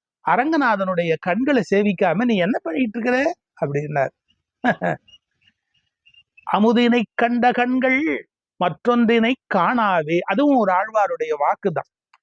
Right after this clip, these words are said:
அவர் ஆழ்வார் வாக்குல ஈடுபட்டு அந்த புடை பறந்த பெரிய கண்களை அனுபவிக்கிறாரு. இவரும் ஆழ்வாருடைய வாக்கையே பதிலா சொல்றார் பாருங்க. என்ன சொல்றார்? "அமுதினை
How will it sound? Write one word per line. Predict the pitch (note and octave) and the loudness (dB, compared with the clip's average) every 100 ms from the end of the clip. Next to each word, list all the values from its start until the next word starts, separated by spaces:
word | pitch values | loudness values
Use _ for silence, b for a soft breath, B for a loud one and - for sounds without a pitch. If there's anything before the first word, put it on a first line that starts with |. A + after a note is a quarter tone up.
| B B B | B B B
அவர் | - F3+ A#3+ | -2 0 2
ஆழ்வார் | C4+ A#3 C4 C4+ C4 B3 | 2 2 0 0 0 0
வாக்குல | A#3 A3+ G#3 A3+ G#3 | -2 -2 -4 -4 -2
ஈடுபட்டு | A3 A3+ G#3+ G#3 C4 C#4 D#4 E4 E4+ - _ _ _ _ _ | -2 -2 -2 -2 0 0 2 0 -2 -8 _ _ _ _ _
அந்த | A3+ A#3 A3 | -2 0 0
புடை | A3+ A#3+ | 2 0
பறந்த | A3+ A#3 A#3+ B3 C#4+ | 0 0 -2 -2 -4
பெரிய | A3+ G#3 A#3 B3 | -2 -2 -2 -4
கண்களை | G#3 G#3 A3 A#3+ F#4+ | -4 -4 -6 -6 -4
அனுபவிக்கிறாரு. | A3 G#3+ G#3 D3+ C#3 C3 G#2+ A#2+ D3 E3 F3 E3+ - _ _ _ _ - | -2 0 -2 -2 -2 -2 0 0 2 4 4 2 -2 _ _ _ _ -6
இவரும் | F3 C#4 E4+ C4 | 0 2 2 2
ஆழ்வாருடைய | C4 C#4+ C#4 B3+ A#3+ G#3+ | 2 2 0 0 -2 0
வாக்கையே | A#3 G#3+ C4 A3 | 0 0 0 0
பதிலா | G#3 A#3+ A3+ G3 | 2 2 0 0
சொல்றார் | F#3+ F3 | 0 0
பாருங்க. | E3+ D#3 D3+ C3 - | 0 -2 -2 -4 -4
என்ன | F3+ A3 B3 F3 | -2 0 2 2
சொல்றார்? | E3+ D#3 - | 2 0 0
"அமுதினை | A3+ C#4 D#4 C#4+ B3+ | 0 0 0 2 0